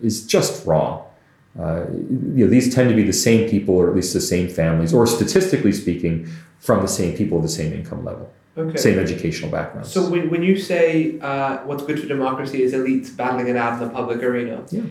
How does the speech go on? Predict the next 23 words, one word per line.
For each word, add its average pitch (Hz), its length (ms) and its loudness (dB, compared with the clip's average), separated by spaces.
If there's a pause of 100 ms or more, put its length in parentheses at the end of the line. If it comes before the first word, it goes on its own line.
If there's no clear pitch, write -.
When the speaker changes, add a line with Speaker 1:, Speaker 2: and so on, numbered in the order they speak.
(120)
Speaker 2:
what, 139 420 0
what 139 280 0
sprung 147 320 -2
to 139 100 -6
mind, 123 420 0
I 123 40 -4
have 123 160 -2
no 127 120 0
idea 123 260 4
if 120 60 -4
this 123 140 -8
is 120 220 -8 (120)
what 117 160 -2
you 117 80 -2
were 113 160 0
thinking 117 360 -6
of, 101 240 -8 (220)
what 123 120 -2
sprung 127 300 0
to 143 80 -6
mind 123 400 0
was, 117 240 -2
um, 117 420 -4